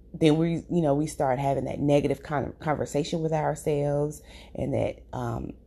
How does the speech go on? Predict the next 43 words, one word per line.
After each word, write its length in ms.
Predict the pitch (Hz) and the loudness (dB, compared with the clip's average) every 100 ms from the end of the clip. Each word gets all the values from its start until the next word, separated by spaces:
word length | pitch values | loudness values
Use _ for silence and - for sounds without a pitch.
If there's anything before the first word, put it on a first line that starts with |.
| - | -6
inner 220 | 151 160 | 0 0
critics 520 | 139 - 165 151 - - | -2 0 2 2 0 -4
start 320 | 151 143 - | -4 -4 -6
coming 460 | 170 160 156 151 - - - - | -2 0 0 -4 -10 -18 -20 -6
into 300 | 160 156 - | -4 -2 -4
play. 500 | - 165 151 151 151 - - - - | -2 2 2 2 -2 -8 -20 -20 -4
And 160 | 151 | 0
I 80 | 143 | 2
did 240 | 151 170 190 | 4 4 4
have 140 | 175 | 2
a 40 | |
podcast, 680 | 156 170 151 - 147 139 139 | 0 0 0 0 0 2 0
I 60 | 147 | 0
do 140 | 175 | 2
have 120 | 202 185 | 2 2
a 60 | |
podcast 420 | 156 - 107 127 - | 0 -4 -4 -4 -4
episode 360 | - - 156 147 | -6 -2 -2 0
about 220 | 143 143 | 0 0
the 80 | - | -2
inner 220 | 147 143 | -4 -4
critic, 380 | - 160 - - | -4 -4 -4 -4
so 200 | 156 147 | -4 -4
I 140 | 143 - - - | -4 -8 -16 -14
highly 340 | - 175 165 151 | -2 2 2 2
recommend 420 | 147 139 151 147 | -2 -2 -2 -2
that 140 | 143 | -4
you 60 | 151 | -4
listen 300 | 147 151 170 | -4 -2 -4
to 100 | 165 | -4
that 220 | 160 - | -4 -4
episode. 540 | 175 175 - 196 202 - - - - - - - - - - | -4 -4 0 2 2 -4 -14 -20 -20 -20 -20 -20 -20 -20 -6
And 100 | - | -2
so 180 | 185 175 - - - | 4 4 4 -14 -6
all 240 | - 240 254 | 6 8 8
of 60 | |
those 180 | 214 190 | 6 2
things 240 | 180 170 | 0 -2
start 240 | - 143 - | 0 0 0
taking 300 | 170 143 - | 0 -2 -4
place 340 | - - - | -10 -12 -4
when 160 | 160 151 | -2 0
we, 300 | 170 165 | 2 0